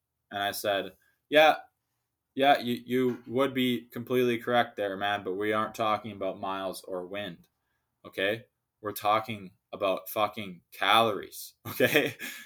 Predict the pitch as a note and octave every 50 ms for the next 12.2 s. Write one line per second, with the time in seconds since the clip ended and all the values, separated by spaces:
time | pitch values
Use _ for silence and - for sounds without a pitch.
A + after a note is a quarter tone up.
0 | - _ - B2+ B2+ B2+ C3 C#3+ C#3+ C#3+ C#3+ - D3+ D3 C#3 C3+ B2 - - B2
1 | B2 C3 C#3 C3+ B2+ A2+ G#2+ G#2+ - - C3 C3+ C3+ C3 C#3+ D3+ C3+ G2+ F2+ -
2 | _ _ _ _ _ - - - - E3 E3 D#3+ D3+ D3 - C#3+ D3 D#3 D3+ -
3 | - _ _ _ - - - - D#3+ E3 E3 E3 D#3 D3+ C3 - _ _ _ _
4 | - - B2 A#2+ A#2+ A#2+ A#2+ - C#3+ D3+ D3+ D#3 D3+ D3 C#3 - C#3+ E3 E3 -
5 | C#3+ C3+ A#2+ A2+ A2+ A#2+ A#2 - _ _ _ _ _ _ _ _ _ - C3+ C3
6 | B2+ D3 D3+ C#3+ C#3+ C#3 C3+ D3 D#3 D#3+ D#3 C#3+ D3 C#3+ C#3 C3+ C3 C3+ C#3 C#3+
7 | C#3 C#3 C3+ B2+ A#2+ C3+ C3 C3 C3 C3+ B2+ B2 A2+ A#2+ A#2+ A#2 B2 C3+ C3+ B2
8 | A2+ G2 E2+ D#2+ F2 - _ - - A#2+ C3 C3 B2 B2+ C3 C3 B2+ B2 A#2+ A2+
9 | A#2 _ _ _ _ _ _ _ _ _ _ _ _ _ _ _ - - B2 A#2+
10 | A2 A#2 B2+ C#3 D3+ D#3+ - A#2+ A2+ A2 A2+ A2+ A2+ _ _ _ _ _ _ -
11 | C#3+ C#3+ C#3+ C#3+ - C#3+ C#3+ C#3+ C3 C#3 C3+ B2 B2+ C3+ B2+ C3 C3 B2 - -
12 | A2 F#2+ E2+